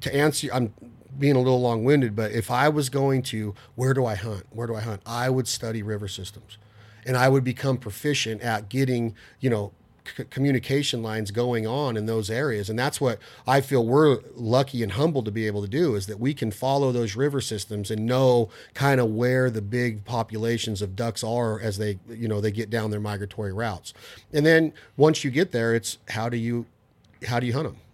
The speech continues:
And, and I think that that's a big part of where you're going is, like, our, with an outfitter, well, yeah, he's responsible for a lot of it. You go to Arkansas, there's a huge amount of opportunity to freestyle and, and, and hunt public area if you want. All over this country, there's a lot of it.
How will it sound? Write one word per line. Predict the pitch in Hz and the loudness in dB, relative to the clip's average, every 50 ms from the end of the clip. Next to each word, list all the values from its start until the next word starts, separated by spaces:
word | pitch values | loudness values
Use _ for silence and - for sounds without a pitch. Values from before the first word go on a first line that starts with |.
| - - | -8 -2
And, | - 139 120 101 - - - - - | -2 -2 -2 -2 -6 -12 -20 -8 -2
and | 131 127 127 | 0 2 4
I | 120 | 2
think | 117 - 147 139 127 | 4 4 2 2 2
that | 123 101 | 0 -4
that's | - 127 131 131 - | -2 -2 -2 -2 -2
a | 117 | -6
big | 101 110 123 117 107 | -4 -2 -4 -4 -2
part | - 123 123 123 117 | 0 2 2 4 4
of | 117 | 4
where | 113 113 113 | 2 2 2
you're | 113 117 127 147 | 2 2 2 2
going | 143 123 120 110 110 110 107 110 110 | 2 0 0 0 0 0 0 0 -2
is, | 113 110 101 | -2 -2 -2
like, | 113 110 101 117 | -4 -4 -4 -4
our, | 113 107 107 110 - 120 117 - - _ _ | -4 -2 -2 -4 -6 -8 -12 -12 -14 _ _
with | 120 113 - | -8 -4 -2
an | 117 117 | 0 0
outfitter, | 135 170 - - - 117 107 120 143 135 | 0 -2 -2 -2 -2 -2 -2 -2 -4 -6
well, | 127 120 135 151 | -6 -6 -4 -4
yeah, | 151 175 175 117 101 | -4 -4 -4 -4 -4
he's | 92 160 151 - 151 | -4 -6 -4 -4 -4
responsible | 131 - - 117 113 104 - 110 113 107 | -6 -4 -4 -4 -6 -6 -6 -6 -6 -6
for | - - 110 | -6 -6 -6
a | 101 | -6
lot | 107 123 147 151 117 | -4 -4 -4 -4 -4
of | 90 87 | -6 -8
it. | 90 82 - - - _ _ _ _ _ _ _ _ _ _ - - | -12 -16 -18 -20 -20 _ _ _ _ _ _ _ _ _ _ -8 -4
You | 135 131 147 | 0 2 4
go | 147 | 4
to | 127 | 6
Arkansas, | 123 131 135 135 135 113 - 113 113 | 4 4 2 2 -2 -4 -4 -4 -4
there's | 110 113 113 101 | -4 -4 -4 -4
a | 101 | -6
huge | 95 127 127 127 123 117 110 - - - - - - - - | -6 -2 -2 0 0 -2 -4 -8 -12 -16 -20 -20 -20 -20 -10
amount | - 123 117 117 113 110 107 110 | -6 -2 0 2 2 2 2 0
of | 104 110 | 0 0
opportunity | 107 104 - 107 95 - 117 110 107 104 104 | -2 -2 -4 -8 -6 -4 -2 -2 -2 0 -2
to | 101 | -2
freestyle | 95 - 117 117 117 107 - - 110 101 104 107 110 104 104 | -4 -4 -4 -4 -4 -4 -4 -6 -4 -4 -4 -4 -4 -2 -4
and, | 101 101 101 | -4 -4 -4
and, | 110 104 101 | -4 -4 -2
and | 101 101 101 | -2 -4 -4
hunt | 95 - 117 107 - | -4 -4 -6 -8 -6
public | - - 113 104 104 101 - | -6 -6 -4 -4 -4 -4 -4
area | 104 101 101 107 110 107 | -4 -4 -4 -2 -2 -2
if | 101 - 104 | -4 -4 -6
you | 101 | -6
want. | 98 101 110 120 104 | -6 -4 -4 -6 -4
All | 107 107 117 117 117 | -4 -2 0 0 0
over | 110 104 | 0 -2
this | 104 101 - | -4 -6 -8
country, | - - 139 156 165 - 104 | -6 -4 -4 -4 -2 -4 -6
there's | 101 101 98 | -6 -6 -6
a | 107 | -6
lot | 107 107 107 107 107 | -4 -4 -2 -2 -2
of | 101 | -2
it. | 113 110 | -2 -4